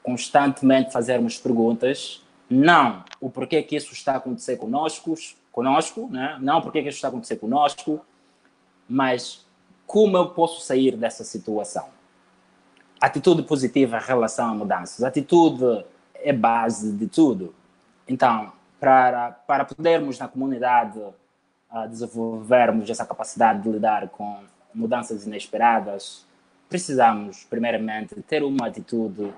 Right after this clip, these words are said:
positiva e essa atitude abre porta para um desenvolvimento, tanto faz para nós como a nossa comunidade.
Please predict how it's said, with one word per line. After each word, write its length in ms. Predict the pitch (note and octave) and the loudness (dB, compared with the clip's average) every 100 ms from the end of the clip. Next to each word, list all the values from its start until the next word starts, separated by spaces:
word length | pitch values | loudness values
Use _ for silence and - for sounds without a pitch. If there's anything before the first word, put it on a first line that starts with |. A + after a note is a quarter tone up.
| - | -12
positiva 800 | - B2+ A#2 - C3 A#2+ A2+ G#2+ - _ _ _ _ _ | -8 -4 -4 2 2 4 0 -2 -8 _ _ _ _ _
e 560 | B2 A#2+ A#2 A2 G#2+ - | -2 2 2 2 -2 -4
essa 200 | C3+ B2+ | -4 -2
atitude 580 | G#2+ B2 A#2 A#2+ A2 A2+ | -4 -8 -2 0 2 4
abre 400 | A2 G#2 G#2+ G2+ | 4 2 -2 -6
porta 480 | - G#2+ G#2 - F#2+ | 0 0 0 -4 -8
para 240 | - G2 | -6 -6
um 140 | G#2 F#2+ | -6 -8
desenvolvimento, 1200 | G2 G2 G2+ F#2 F#2+ F#2 F#2 F2 - F#2+ F2+ F2 - _ _ - | -8 -4 -4 -4 -6 -6 -6 -10 -8 -6 -6 -10 -18 _ _ 0
tanto 200 | A#2 - | 0 4
faz 460 | A2+ A2 - - - | 4 4 -2 -12 -6
para 140 | C#3+ | 0
nós 420 | B2 C#3+ D3 C#3 - | 4 4 4 0 -6
como 240 | C3 B2+ | -4 -4
a 60 | B2+ | -6
nossa 260 | A#2+ A#2+ | -4 -4
comunidade. 680 | - A2+ A2 G#2+ C3 - D#3 | -2 -4 -4 -4 -4 -6 -10